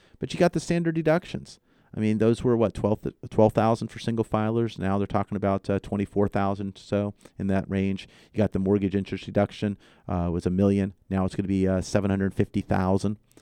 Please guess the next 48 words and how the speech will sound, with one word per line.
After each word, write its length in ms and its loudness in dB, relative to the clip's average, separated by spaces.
for 120 -2
new 140 2
buyers. 520 0
The 100 0
existing, 500 -2
uh, 300 0
people 240 0
who 120 2
have 220 0
loans 300 0
still 200 -2
can 180 -14
keep 180 -8
that 180 0
million 380 0
as 60 -4
long 160 0
as 60 -6
you're 100 0
not 100 -2
doing 220 -4
a 100 -6
cash 440 -6
out 280 0
refinance. 800 -2
Then 120 -2
it 60 -4
will 80 -4
go 180 2
on 160 -2
to 140 -6
the 100 0
new. 280 0
Uh, 220 6
you 80 0
got, 400 2
uh, 160 4
the 80 -2
new 260 2
limits 380 0
on 80 2
the 80 -2
property 360 2
tax 280 -4
deduction 420 -4
of 60 -6
ten 200 -4
thousand. 520 -4